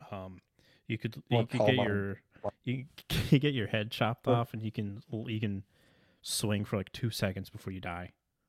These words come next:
Speaker 2: I'm gonna call my mom and be like, "Why the fuck did you let me have Mortal Kombat?"
Speaker 1: That, it was so good. It was so fun. And then, like, it was one of those where if you, if you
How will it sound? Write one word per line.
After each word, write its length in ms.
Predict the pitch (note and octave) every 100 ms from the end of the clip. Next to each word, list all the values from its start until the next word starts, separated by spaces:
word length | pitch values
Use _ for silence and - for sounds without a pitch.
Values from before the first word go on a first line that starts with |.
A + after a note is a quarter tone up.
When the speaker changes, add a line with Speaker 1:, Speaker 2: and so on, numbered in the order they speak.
| _ _ _ _ _ _ _ _ _ _ -
Speaker 2:
I'm 60 | G2+
gonna 60 |
call 140 | G#2 F#2+
my 120 | F#2
mom 180 | F#2 F#2
and 80 | F#2
be 60 | F#2+
like, 120 | F#2+
"Why 140 | A2 D#3+
the 80 |
fuck 320 | A3 - A#3 A#3
did 260 | - -
you 60 | -
let 100 | G3+
me 60 |
have 100 | G3+
Mortal 300 | E3 D#3+ G3+
Kombat?" 640 | F#3+ - F3 F#3+ C#3+ A#2 G#2 _ _ _ _ _ - - - _ _ _ _ _ _ - - - -
Speaker 1:
That, 220 | - B2+ A#2
it 100 | C3
was 140 | B2
so 680 | - - - - - - - -
good. 340 | - G2 G#2+ - _ _ _ _ _ _ -
It 60 |
was 120 | C3
so 220 | - A2+ G#2+
fun. 160 | - B2
And 120 | C3
then, 240 | B2 A2+ - _ _ _ _ _ _ -
like, 320 | A#2 G#2 - _ _ _ _ _ _ _ _ _ _ _ -
it 80 |
was 160 | A#2+ G2+
one 120 | A2
of 60 | G#2+
those 220 | G#2 G2+
where 260 | G2 G2 G2+ _ _ _ _ _ _ _ _ _ _ _ _ _ _ -
if 220 | B2 -
you, 80 | A2+
if 260 | B2+ A#2
you 140 | A#2+